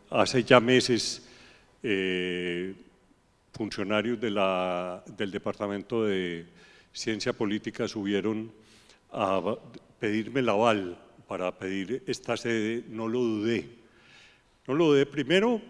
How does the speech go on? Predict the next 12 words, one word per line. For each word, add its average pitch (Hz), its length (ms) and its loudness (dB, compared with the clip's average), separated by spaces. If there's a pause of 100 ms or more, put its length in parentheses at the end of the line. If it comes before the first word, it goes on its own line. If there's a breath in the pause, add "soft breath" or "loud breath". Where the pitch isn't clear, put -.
(120)
porque 131 460 0
considero 113 580 -2
que 143 120 -2
la 127 100 0
universidad 98 720 -2
es 98 160 -4
esto, 85 400 -4 (100)
la 95 140 -6
universidad 90 680 -4
es 104 120 -4
el 127 160 -6
gran 123 420 -4